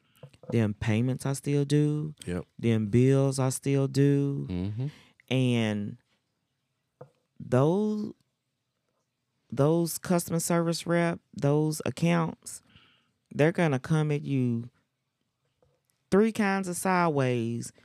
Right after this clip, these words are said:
Speaker 1: making you feel like you have to pay that.
Speaker 2: Yeah.
Speaker 1: Or putting that, you know, burden on you. So, yeah.
Speaker 2: They don't care.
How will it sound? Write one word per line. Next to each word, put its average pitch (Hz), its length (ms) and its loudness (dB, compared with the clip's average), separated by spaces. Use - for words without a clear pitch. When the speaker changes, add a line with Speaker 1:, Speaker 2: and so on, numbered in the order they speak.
Speaker 1:
making 143 340 -2
you 147 100 -4
feel 139 220 -2
like 127 220 -4
you 135 120 -2
have 127 240 -2
to 120 60 -8
pay 127 260 -2
that. - 340 -8
Speaker 2:
Yeah. - 160 -6
Speaker 1:
Or 120 100 2
putting 131 400 -2
that, 127 260 -2
you 131 120 -6
know, 117 160 -2
burden 120 380 -4
on 113 180 -8
you. 98 180 -12
So, - 480 -14
yeah. 202 280 -8
Speaker 2:
They 101 80 -4
don't 104 220 -4
care. 101 180 -8